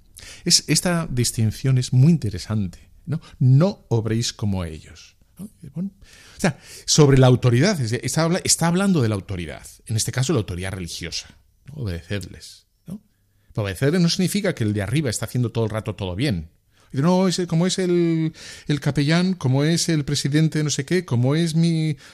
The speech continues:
mi, mi madre o mi padre", y dice, "No, pues a,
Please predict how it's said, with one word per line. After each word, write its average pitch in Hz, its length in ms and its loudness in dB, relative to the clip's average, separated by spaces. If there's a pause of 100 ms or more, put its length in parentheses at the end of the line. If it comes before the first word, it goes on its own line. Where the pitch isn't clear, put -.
(120)
mi, 156 200 0 (200)
mi 123 180 2
madre 165 380 2
o 147 40 -2
mi 139 120 -2
padre", 165 360 -2
y 165 40 -2
dice, 113 180 -4
"No, 156 200 -2
pues - 200 -8 (460)
a, 90 580 -4